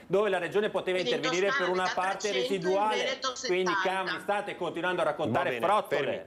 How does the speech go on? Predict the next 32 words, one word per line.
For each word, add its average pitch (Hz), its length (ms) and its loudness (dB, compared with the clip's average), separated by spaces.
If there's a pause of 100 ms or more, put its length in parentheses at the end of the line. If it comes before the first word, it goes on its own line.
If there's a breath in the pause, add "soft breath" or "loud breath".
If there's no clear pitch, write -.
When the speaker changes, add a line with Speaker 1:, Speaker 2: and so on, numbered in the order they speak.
Speaker 3:
va 123 180 0
bene, 104 300 -4
fermi. 123 400 -2
Soranzo, 147 800 0
va 135 100 0
bene, 120 240 2
se 113 160 -4
voleva 143 220 6
replicare 135 420 0
per 123 100 -4
la 113 100 -2
parte 123 240 -2
che 117 60 0
la 117 60 2
riguardava, 127 800 0
se - 160 -4
no 135 300 0
io 135 180 2
voglio 113 220 2
capire, 117 760 -2 (440 loud breath)
eh, 120 300 2
la 123 160 -2
sua 127 540 0
idea 117 580 0
sul, 117 800 -4
che - 80 -14
a 101 60 -2
me 110 120 0
sembra 110 280 -2
chiara, 110 320 0
sul 104 200 -10
fronte 110 460 0